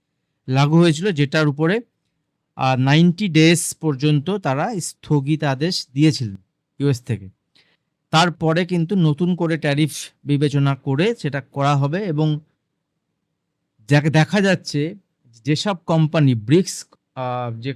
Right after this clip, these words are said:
আহ, দেশগুলো আছে, সেই দেশগুলোর উপরে কিন্তু এই আমেরিকান যে ডোনাল্ড ট্রাম্প, তিনি ট্যারিফ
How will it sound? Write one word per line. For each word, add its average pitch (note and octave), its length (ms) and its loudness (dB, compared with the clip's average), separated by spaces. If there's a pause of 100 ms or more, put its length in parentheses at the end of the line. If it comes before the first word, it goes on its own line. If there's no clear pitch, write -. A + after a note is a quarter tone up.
(140)
আহ, A#2+ 520 -2
দেশগুলো D3+ 460 4
আছে, A2+ 360 0 (1120)
সেই E3+ 280 0
দেশগুলোর D3+ 460 4
উপরে D3 260 -2
কিন্তু D3+ 460 -2 (500)
এই A#2+ 380 -4 (560)
আমেরিকান C#3+ 560 0
যে C#3 100 -2
ডোনাল্ড A#2+ 380 0
ট্রাম্প, B2 340 -2 (240)
তিনি C3+ 260 -10 (280)
ট্যারিফ C3 480 -2